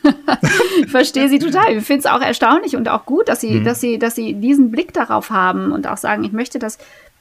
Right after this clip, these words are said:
Speaker 1: d-, d-, d-, die, die Blickrichtung für Sie noch mal anders, anders gestalten.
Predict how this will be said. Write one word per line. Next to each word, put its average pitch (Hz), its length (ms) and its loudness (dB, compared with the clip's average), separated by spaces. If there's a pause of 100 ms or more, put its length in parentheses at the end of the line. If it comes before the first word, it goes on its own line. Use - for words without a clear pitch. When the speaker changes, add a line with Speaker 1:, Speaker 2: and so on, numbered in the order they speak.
(180)
Speaker 1:
d-, - 500 -12
d-, - 180 -12
d-, 208 160 -14 (200)
die, 202 200 -8 (300)
die 214 60 -6
Blickrichtung 262 600 -2
für 233 140 -4
Sie 214 140 -2
noch 214 120 -2
mal 214 180 0
anders, 226 480 -2
anders 220 360 -4
gestalten. 208 720 -2